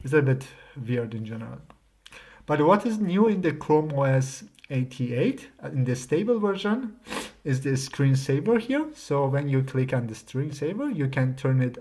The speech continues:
on and turn it off. And when your screen is idle, the photos or time and weather and media info will be shown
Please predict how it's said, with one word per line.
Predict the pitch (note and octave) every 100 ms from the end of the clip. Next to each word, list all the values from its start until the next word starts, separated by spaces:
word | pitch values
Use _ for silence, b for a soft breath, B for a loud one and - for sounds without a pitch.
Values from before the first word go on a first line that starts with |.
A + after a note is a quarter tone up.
| -
on | C3 C3
and | B2+ A#2
turn | B2 A#2
it | A2+ -
off. | F#3 C#4 - - B B B B B -
And | C3+ C#3 C3
when | D3 D#3+
your | D#3+ D3
screen | D3 - C#3
is | C3 C3
idle, | B2 B2 C#3 G#3+ C#4+ D4+ - _ b b b _ -
the | C3+ C3+
photos | - F3 F3+ G#3 G3+ G3+
or | - C3+ C3 - -
time | C#3+ C#3+ D#3 D#3
and | B2 A#2+
weather | B2+ D3+ D#3+ D#3
and | D3+ B2 B2
media | C#3+ C#3+ D3 D3+
info | C#3+ C3+ C3+ C#3 C3 B2
will | C3 B2 A#2+ A#2 -
be | B2 A2+
shown | - - A#2 F#3